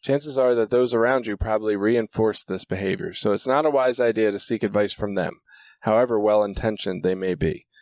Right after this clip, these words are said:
If you need a more in-depth advice and personal assistance, I recommend either reading a book such as Boundaries, When to Say Yes, How to Say No by Henry Cloud and John Townsend.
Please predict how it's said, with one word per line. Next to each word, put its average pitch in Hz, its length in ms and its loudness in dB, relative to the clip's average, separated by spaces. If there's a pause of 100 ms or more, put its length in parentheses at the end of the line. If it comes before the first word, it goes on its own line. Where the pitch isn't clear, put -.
(160)
If - 60 -16
you 113 60 2
need 127 160 2
a 131 60 2
more 123 380 0
in-depth 135 580 -4
advice 101 500 -2
and 98 140 -4
personal 101 420 -2
assistance, 92 560 -4
I 92 60 0
recommend 104 540 -2
either 98 260 0
reading 107 300 0
a 98 60 0
book 107 280 -2
such - 240 -2
as 92 180 -2
Boundaries, 110 640 -2
When 101 200 -2
to 104 80 -6
Say 104 240 -2
Yes, 98 320 0
How 101 160 0
to 107 100 -2
Say 123 240 -2
No 98 300 -2
by 95 180 0
Henry 104 380 -4
Cloud 104 420 0
and 98 160 -4
John 98 320 0
Townsend. 101 540 -4